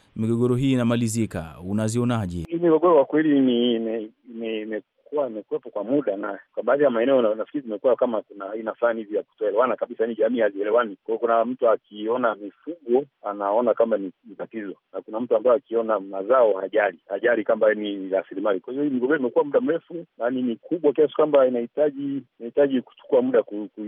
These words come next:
Speaker 2: kuimaliza. Serikali ime-, inafanya ile kuzuia kutokea, inapotokea serikali ina-, imekuwa ikienda pale na kwa ajili ya kupatikanisha, lakini kama njia ya kudumu, serikali ndio ina-, inaandaa mipango ya matumizi ya ardhi ili watu,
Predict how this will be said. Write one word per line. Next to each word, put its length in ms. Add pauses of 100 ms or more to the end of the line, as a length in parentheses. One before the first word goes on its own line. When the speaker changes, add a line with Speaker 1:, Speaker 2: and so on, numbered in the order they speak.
Speaker 2:
kuimaliza. 640 (160)
Serikali 340
ime-, 500 (140)
inafanya 680
ile 240
kuzuia 340
kutokea, 340
inapotokea 460
serikali 380
ina-, 240
imekuwa 340
ikienda 320
pale 200
na 80
kwa 120
ajili 160
ya 60
kupatikanisha, 640 (100)
lakini 300
kama 260
njia 220
ya 60
kudumu, 500
serikali 320 (120)
ndio 160
ina-, 280 (300)
inaandaa 300
mipango 320
ya 60
matumizi 360
ya 80
ardhi 160 (200)
ili 140
watu, 220